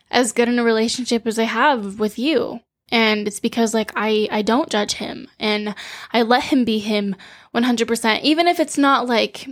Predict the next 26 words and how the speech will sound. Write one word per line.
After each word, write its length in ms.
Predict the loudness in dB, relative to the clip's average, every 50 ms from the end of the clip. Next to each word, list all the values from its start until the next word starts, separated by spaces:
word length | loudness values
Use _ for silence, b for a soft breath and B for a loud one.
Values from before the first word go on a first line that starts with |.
| -16 _ -8
him 300 | -4 0 0 0 0 0
telling 360 | 0 0 2 2 2 2 0
me 200 | 0 -2 -2 -2
that, 200 | -2 -2 -2 -2
like, 240 | -2 -4 -6 -6 -8
he 120 | -6 -6 -4
finds 300 | -2 -2 -2 -2 -2 -2
other 160 | -2 -2 -2
girls 220 | 0 -2 -2 -4
attractive, 560 | -6 -6 -4 -4 -6 -4 -4 -4 -4 -4 -4 -6
because, 340 | -8 -8 -6 -8 -8 -6
like, 240 | -6 -6 -6 -4 0
yeah, 220 | 2 2 2 2 0
I'm 220 | -2 -2 0 2 2
not 320 | 2 2 2 0 -2 -4
completely 500 | -2 -2 -2 0 0 0 0 2 0 0 2
there 180 | 2 2 4
yet, 340 | 4 4 4 4 2 2 0
and 100 | 0 -2
I'm 120 | -2 -2 -2
not 260 | -2 -2 -2 -4 -6 B B B B B B B B B B B B B _ -2
completely 920 | 0 0 0 2 2 2 2 2 0 0 0 0 0 0 -2 -4 -4 -6 _ _ _ _ _ _ _ _ _ _ _
secure 840 | -10 -4 -2 -2 -2 -2 -4 -4 -2 0 2 2 2 4 4 2 2
in 280 | 2 0 0 0 0 0
myself 880 | 0 0 0 -2 -2 -2 -2 -2 -2 0 0 2 2 2 0 -2 0 0
enough 800 | 0 2 2 2 2 2 0 -2 -6 -10 -12 -12 -12 -14 -16